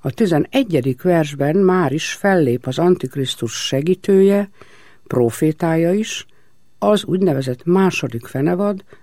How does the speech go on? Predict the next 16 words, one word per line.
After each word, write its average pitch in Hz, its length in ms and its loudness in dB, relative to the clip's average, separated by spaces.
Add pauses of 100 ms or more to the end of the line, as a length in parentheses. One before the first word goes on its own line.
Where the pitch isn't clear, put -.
vagy 185 380 0
hamis 147 400 0
próféta. 120 680 -4 (960)
Felolvasom 147 600 0
ezt 147 220 -4
a 139 40 -4
szöveget, 165 480 -2
hogy 123 160 -4
hogyan 156 420 0
is 151 340 -4
jellemzi 139 600 0
a 117 80 -2
Szentíró 139 600 0
a 123 40 -2
hamis 127 280 -2
prófétát, 170 800 -4